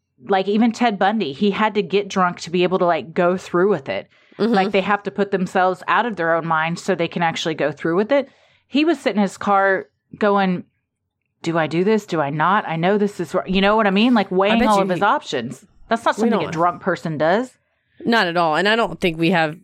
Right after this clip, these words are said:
Speaker 2: testimony that this happened, but I wonder if his dad's voice wasn't in his head.
Speaker 1: Oh, absolutely. This is, that's what my theory is. The jurors were interviewed at a news conference after the trial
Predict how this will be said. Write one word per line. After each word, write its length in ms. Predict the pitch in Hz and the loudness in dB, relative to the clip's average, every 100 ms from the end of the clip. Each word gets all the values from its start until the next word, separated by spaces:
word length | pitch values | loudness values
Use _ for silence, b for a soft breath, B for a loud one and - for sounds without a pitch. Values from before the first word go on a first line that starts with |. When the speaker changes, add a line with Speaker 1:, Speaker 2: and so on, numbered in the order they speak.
| _ - 175 185 _ _ _ | _ -10 -10 -12 _ _ _
Speaker 2:
testimony 580 | - 202 196 214 208 214 | -2 0 0 2 2 2
that 160 | 208 202 | 0 0
this 160 | 226 | 0
happened, 340 | 240 208 214 190 | 0 0 0 0
but 80 | |
I 80 | 165 | 0
wonder 300 | 180 165 156 | 2 2 2
if 60 | 156 | 0
his 180 | 170 147 | -2 0
dad's 320 | 156 151 147 | 0 0 -2
voice 420 | 147 151 170 175 | -6 0 0 2
wasn't 220 | 151 131 | -2 0
in 80 | 147 | 0
his 140 | 139 139 | 0 0
head. 160 | 147 269 | 2 4
Speaker 1:
Oh, 220 | 262 196 180 | 4 4 2
absolutely. 640 | 180 - 185 170 95 139 | 0 -2 -2 0 -2 -6
This 280 | 143 165 - | -4 -4 -6
is, 120 | 151 | -8
that's 300 | - 156 - | -4 -6 -6
what 140 | 151 143 | -6 -6
my 120 | 120 | -8
theory 320 | - 107 - | -8 -8 -8
is. 200 | - - B B B B B B B B _ _ _ _ _ _ _ | -10 -14 B B B B B B B B _ _ _ _ _ _ _
The 80 | 190 | -4
jurors 440 | 196 254 320 330 | 0 0 0 -2
were 80 | 294 | -2
interviewed 440 | 156 196 190 196 196 | 0 0 0 0 0
at 100 | 170 | -4
a 40 | |
news 300 | 160 160 156 | -6 -8 -8
conference 460 | - 156 147 151 - | -6 -6 -6 -8 -4
after 280 | 151 - | -4 -4
the 100 | 156 | -10
trial 440 | 151 - 113 - | -6 0 0 -2